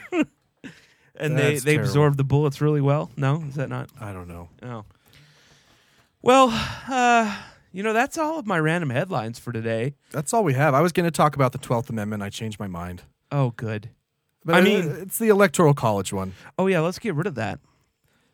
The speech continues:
Speaker 2: Uh, and just how elections work. If you wanna, if you wanna know, 'cause there was a, I heard someone talking about, like,
Speaker 1: You heard
Speaker 2: um,
Speaker 1: someone, huh?
Speaker 2: I did. <laughs> It's on Hannity or something, or
Speaker 1: Uh.
Speaker 2: Don Lemon. No, uh, someone on TikTok was saying that, uh,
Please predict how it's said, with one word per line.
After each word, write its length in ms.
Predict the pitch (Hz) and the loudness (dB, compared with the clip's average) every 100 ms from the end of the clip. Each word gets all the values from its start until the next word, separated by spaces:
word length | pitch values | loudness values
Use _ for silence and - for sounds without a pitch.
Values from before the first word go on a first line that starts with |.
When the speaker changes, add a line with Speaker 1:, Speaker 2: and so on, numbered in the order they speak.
| _ _ _ - | _ _ _ -12
Speaker 2:
Uh, 40 | |
and 340 | 190 202 226 202 | -8 0 0 4
just 180 | 208 - | 2 6
how 180 | 180 | 8
elections 460 | 143 127 117 113 - | 8 6 2 -6 -6
work. 300 | 98 95 - | -6 -8 -12
If 140 | 151 180 | -8 -2
you 80 | |
wanna, 180 | 196 202 | 2 2
if 140 | 175 175 | 2 2
you 100 | 214 | 4
wanna 160 | 208 | 4
know, 360 | 180 156 151 151 - | 4 4 4 2 0
'cause 100 | - | 0
there 80 | 196 | 4
was 100 | 190 | 4
a, 80 | 175 175 | 2 0
I 80 | |
heard 200 | 160 220 | 2 2
someone 280 | - 196 165 | 2 2 2
talking 400 | 143 135 139 135 | 4 4 4 -2
about, 280 | 127 117 107 | 0 0 0
like, 360 | 110 107 - - _ _ _ - | -2 -4 -8 -20 _ _ _ -16
Speaker 1:
You 140 | 156 | -6
heard 240 | 117 110 107 | -2 -2 -2
Speaker 2:
um, 60 | |
Speaker 1:
someone, 340 | 104 123 113 107 | -6 -14 -20 -20
huh? 140 | 120 147 _ - | -20 -20 _ -2
Speaker 2:
I 80 | 135 | 0
did. 160 | 131 415 | 0 0
<laughs> 100 | 381 480 466 587 571 494 - | -2 0 -2 -2 -8 -10 -2
It's 100 | 208 | 2
on 100 | 208 | 4
Hannity 460 | 143 147 151 147 147 | 4 0 2 2 2
or 60 | |
something, 400 | 139 131 127 131 | 0 -2 -2 0
or 20 | |
Speaker 1:
Uh. 160 | 147 131 | 0 4
Speaker 2:
Don 200 | 131 127 | 4 2
Lemon. 380 | 117 123 131 127 - - - - - | 0 -2 -2 -4 -10 -20 -20 -14 -4
No, 320 | 127 117 - - - | 0 0 -4 -14 -4
uh, 200 | 139 123 | 0 0
someone 280 | - 190 160 | 2 2 2
on 120 | 120 | 2
TikTok 640 | - 214 - - 110 98 - | 0 -2 0 -2 0 -2 -8
was 140 | 107 | -6
saying 400 | - 123 113 110 104 | -4 -2 -2 -4 -6
that, 340 | 107 - - | -8 -8 -8
uh, 400 | 110 104 98 95 | -6 -4 -6 -8